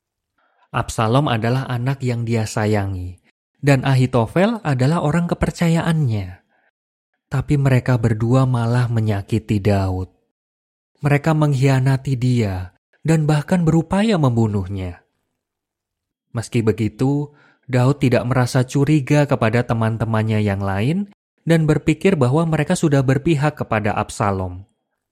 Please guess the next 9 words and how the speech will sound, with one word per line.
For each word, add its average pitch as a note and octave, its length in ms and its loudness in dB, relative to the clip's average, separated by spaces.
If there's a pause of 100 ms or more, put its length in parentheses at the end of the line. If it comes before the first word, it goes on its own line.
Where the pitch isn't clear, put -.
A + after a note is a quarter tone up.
(1000)
Daud A2+ 320 2
juga A2 320 0
tidak A#2 320 -2
bersikap A#2+ 400 -2
egois B2+ 480 2
dan B2 160 2
melarikan C3 480 2
diri C3 240 4
sendirian. C3 800 2